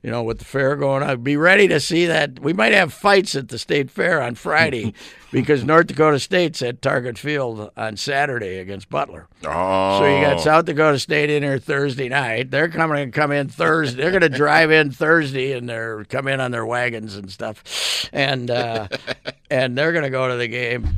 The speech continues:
Speaker 2: Have a lot of Bison
Speaker 1: They're,
Speaker 2: and
Speaker 1: they're gonna go to the
Speaker 2: Jackrabbit
Speaker 1: ga-,
Speaker 2: fans
Speaker 1: they're
Speaker 2: going
Speaker 1: gonna
Speaker 2: at it
Speaker 1: go to
Speaker 2: now.
Speaker 1: the game and then go to the fair on Friday, right?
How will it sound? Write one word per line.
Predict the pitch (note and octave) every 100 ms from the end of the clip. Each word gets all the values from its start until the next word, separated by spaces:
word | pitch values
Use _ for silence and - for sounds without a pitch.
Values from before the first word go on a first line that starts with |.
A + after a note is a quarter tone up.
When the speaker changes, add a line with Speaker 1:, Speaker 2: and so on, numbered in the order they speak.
| -
Speaker 2:
Have | F2+ F2+
a |
lot | F#2+ G2
of | F2+
Bison | G#2 A2+ D#3+
Speaker 1:
They're, | A2+
Speaker 2:
and | A2
Speaker 1:
they're | E3+
gonna | G3 G#3+ B2
go | F#3+ F#3+
to |
the | A2
Speaker 2:
Jackrabbit | E3+
Speaker 1:
ga-, | F3
Speaker 2:
fans | A2+ G#2+
Speaker 1:
they're | G2
Speaker 2:
going | F3 G#3+
Speaker 1:
gonna | A3+
Speaker 2:
at |
it | G3
Speaker 1:
go | F#3+ F#3+
to |
Speaker 2:
now. | F3+
Speaker 1:
the | F3
game | E3 E3+ F3
and | E3
then | D#3 D#3
go | E3+
to | E3
the | D3
fair | - E3+ D#3
on | C#3+ C3
Friday, | B2 F3 E3+ A2+ G#2+
right? | B2 B2 D#3+